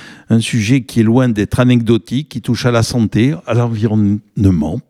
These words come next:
à la dignité de tout un chacun. Et dont l'acuité peut être bien différente en fonction du sexe, de l'âge, du statut social ou de la latitude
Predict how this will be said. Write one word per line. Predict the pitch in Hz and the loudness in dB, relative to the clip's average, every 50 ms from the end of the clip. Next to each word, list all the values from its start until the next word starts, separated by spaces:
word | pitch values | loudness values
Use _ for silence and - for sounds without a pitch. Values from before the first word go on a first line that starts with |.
| - - - - - _ _ _ _ | -18 -20 -20 -20 -20 _ _ _ _
à | - 139 | -2 0
la | 127 117 113 | 0 0 -2
dignité | 98 110 107 104 101 98 95 - - 143 156 | 0 0 2 2 2 0 -2 -2 -2 -2 0
de | 143 131 | 0 -2
tout | 107 - - - - 139 | -4 -4 -8 -6 -2 -2
un | 135 | -2
chacun. | 120 - 120 104 - - - - - - - - - - - - - - - - - | 0 -2 -4 -6 -6 -10 -12 -12 -12 -16 -18 -18 -18 -18 -18 -20 -20 -20 -20 -6 0
Et | - - 147 | 0 2 2
dont | 135 196 202 | 2 2 2
l'acuité | 185 190 190 - - - 175 160 123 - 208 220 | 2 0 -2 -2 -2 -2 -4 -4 -2 -2 -2 -2
peut | 185 - 185 151 - | 0 0 -2 -2 0
être | 175 165 160 - - - 156 143 | -2 -4 -4 -4 -2 0 0 2
bien | 131 127 165 165 165 | 2 0 0 0 0
différente | 151 151 131 - 151 175 202 208 214 | 0 -2 0 0 0 0 2 2 2
en | 190 | 0
fonction | 156 147 151 151 139 - - 160 | 0 0 0 0 0 0 0 2
du | 147 123 120 123 120 123 123 117 113 110 101 | 2 4 4 4 4 4 4 4 2 0 -2
sexe, | - - - 85 90 120 - - - - | -6 -6 -6 -4 -4 -6 -6 -10 -2 0
de | 98 | 0
l'âge, | 92 90 80 71 87 101 113 107 | 2 2 0 -2 -2 -2 -2 -2
du | 98 92 90 | -2 -4 -4
statut | - - 110 98 - - 117 | -2 -2 -2 -2 -2 -4 -6
social | - - - 110 - - - 202 220 226 226 | -4 -2 -2 -2 0 0 0 0 0 0 -2
ou | 226 - 202 214 220 | 0 2 2 2 2
de | 175 127 120 | 2 2 0
la | 110 113 117 | 0 0 0
latitude | 120 143 196 - - 180 120 - - 110 123 143 143 262 | 0 -2 -2 -2 -4 -6 -6 -6 -4 -4 -4 -4 -4 -10